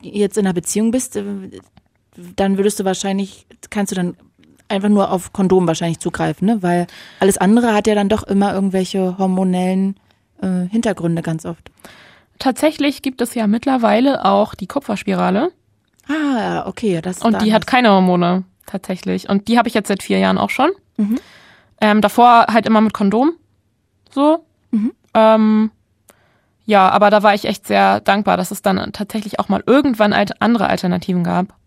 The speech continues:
Speaker 2: Ähm, und damit komme ich jetzt eigentlich auch ganz gut zurecht. Also,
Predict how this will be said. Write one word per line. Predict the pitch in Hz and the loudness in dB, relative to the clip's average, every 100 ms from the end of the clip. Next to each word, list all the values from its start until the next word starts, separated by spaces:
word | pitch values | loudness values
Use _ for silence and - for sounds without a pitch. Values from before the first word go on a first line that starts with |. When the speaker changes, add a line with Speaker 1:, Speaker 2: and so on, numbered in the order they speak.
| _ - | _ -6
Speaker 2:
Ähm, | 180 175 170 170 175 _ _ _ _ _ _ | -4 -4 -4 -4 -6 _ _ _ _ _ _
und | - | -2
damit | 196 190 | -2 -2
komme | 202 | -4
ich | 196 | -4
jetzt | 190 | -4
eigentlich | 196 190 | -6 -6
auch | - | -6
ganz | 196 | -6
gut | - 185 | -6 -12
zurecht. | 180 196 - - _ _ | -8 -8 -10 -18 _ _
Also, | 190 185 185 180 185 | -6 -4 -4 -4 -6